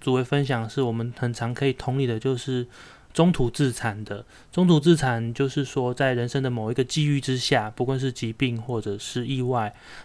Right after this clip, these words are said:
造成你的肢体受到限制，这种中，中途自残的情况下，呃，很多人都形容这很像是前半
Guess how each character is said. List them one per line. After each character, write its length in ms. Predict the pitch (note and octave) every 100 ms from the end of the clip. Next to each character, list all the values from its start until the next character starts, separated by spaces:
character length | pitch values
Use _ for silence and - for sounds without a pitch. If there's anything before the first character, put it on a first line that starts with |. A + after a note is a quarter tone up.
| -
造 160 | D#3+
成 200 | D#3 C3+
你 80 | A2+
的 120 | G#2+
肢 160 | G#2+ D3
体 120 | C3+
受 140 | A#2+ B2+
到 100 | B2+
限 280 | - C3+ A#2+
制， 200 | - A2+
这 80 | B2
种 160 | A2+ G#2
中， 260 | C3 C3+
中 160 | B2 D#3+
途 140 | D3
自 180 | B2+ D3+
残 160 | B2+ A#2
的 80 | A#2
情 220 | - B2
况 260 | C#3 C#3
下， 240 | B2+ C3+ A#2 - - - - -
呃， 200 | E3 E3
很 160 | D#3 D3+
多 120 | A3
人 100 | G3+
都 100 | G3+
形 240 | F#3+ D#3
容 140 | C#3+ C#3+
这 140 | F3+
很 120 | D3+
像 220 | B2 D#3 C#3+
是 320 | D3+ C#3+ B2+
前 240 | - C3
半 360 | C3+ D3+ C#3 C3+